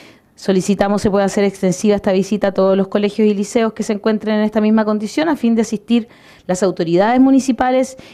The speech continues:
y de este órgano colegiado a la inspección de las obras. Em, finalmente,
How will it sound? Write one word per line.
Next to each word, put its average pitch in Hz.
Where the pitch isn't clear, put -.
y 185
de 185
este 190
órgano 196
colegiado 233
a 180
la 175
inspección 160
de 151
las 143
obras. -
Em, 190
finalmente, 294